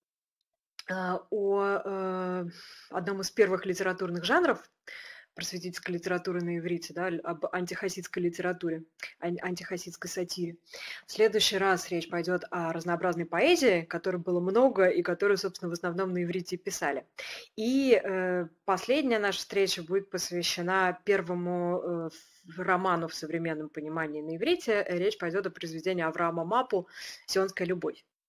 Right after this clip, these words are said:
Э, сегодня, повторюсь, <laughs> мы сосредоточимся на антихасидской сатире. А, для начала немножко про языковую ситуацию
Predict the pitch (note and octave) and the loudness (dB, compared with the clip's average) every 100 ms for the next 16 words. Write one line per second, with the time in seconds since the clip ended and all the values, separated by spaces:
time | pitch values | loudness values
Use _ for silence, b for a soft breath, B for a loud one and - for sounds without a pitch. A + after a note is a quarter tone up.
0 | B B B B - F#3+ F3+ E3+ - D3 | B B B B -8 -4 -2 -2 -4 2
1 | A3+ E4+ D#4 C4+ - F#3+ G#3+ F3 F#3 B3 | 4 6 8 6 4 0 -4 0 2 4
2 | C4+ F3 G#3+ B3 A3+ G#3+ F#3+ F#3 A3+ A3+ | 4 2 0 0 2 6 6 6 4 4
3 | G3 F3+ E3+ F3+ F#3 F3+ F3+ F3+ F#3 - | -4 -2 0 0 -2 -2 -2 -2 -6 -4
4 | F3+ F3 F3 - D3+ - _ _ _ _ | -2 -2 -6 -6 -8 -10 _ _ _ _
5 | _ _ _ _ _ _ _ - - F3 | _ _ _ _ _ _ _ -16 -4 -2
6 | F#3 F#3 F3+ - _ F3+ F#3+ G3+ G#3+ D#4 | 0 -2 -4 -10 _ -2 2 4 4 8
7 | F4+ D#4+ G3 F3+ - _ G3+ G3+ G#3+ C#4+ | 10 10 8 4 -8 _ -6 -2 0 0
8 | - - G#3 F#3 G#3+ G#3+ A3 - F#3+ B3+ | 0 2 2 4 2 2 2 -2 0 4
9 | F#4 G4 - F#3 | 4 4 2 0